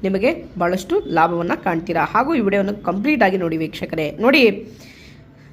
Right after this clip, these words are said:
ಧನಸ್ಸು ರಾಶಿಯವರ ಒಂದು ಫಲಾನುಫಲಗಳು ಜನವರಿ ತಿಂಗಳಿನಲ್ಲಿ ನೋಡಿದಾಗ ನೀವು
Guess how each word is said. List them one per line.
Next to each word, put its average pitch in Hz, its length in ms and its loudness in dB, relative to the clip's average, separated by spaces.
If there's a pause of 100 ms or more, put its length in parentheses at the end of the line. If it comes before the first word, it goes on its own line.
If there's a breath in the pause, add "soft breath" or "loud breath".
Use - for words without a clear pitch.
(120)
ಧನಸ್ಸು 339 360 4
ರಾಶಿಯವರ 285 440 4
ಒಂದು 262 240 -2
ಫಲಾನುಫಲಗಳು 233 800 -2
ಜನವರಿ 233 440 0
ತಿಂಗಳಿನಲ್ಲಿ 233 540 2
ನೋಡಿದಾಗ 185 420 0 (680 soft breath)
ನೀವು 262 600 4